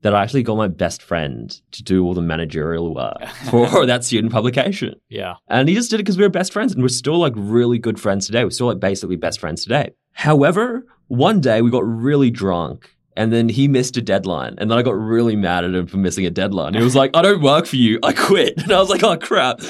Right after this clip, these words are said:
Speaker 1: Looks like I need to learn how to do management myself then." So then overnight,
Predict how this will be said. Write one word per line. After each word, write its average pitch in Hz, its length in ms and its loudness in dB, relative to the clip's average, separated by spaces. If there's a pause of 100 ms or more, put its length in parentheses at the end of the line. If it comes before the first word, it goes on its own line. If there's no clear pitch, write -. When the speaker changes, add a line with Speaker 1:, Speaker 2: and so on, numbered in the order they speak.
(140)
Speaker 1:
Looks 180 220 4
like 196 180 4
I 214 40 2
need 180 120 2
to 180 60 2
learn 156 260 0
how 180 140 0
to 160 80 -2
do 147 260 2
management 139 400 -4
myself 175 540 -2
then." 113 260 -2
So 311 480 0
then 175 160 0
overnight, 143 640 2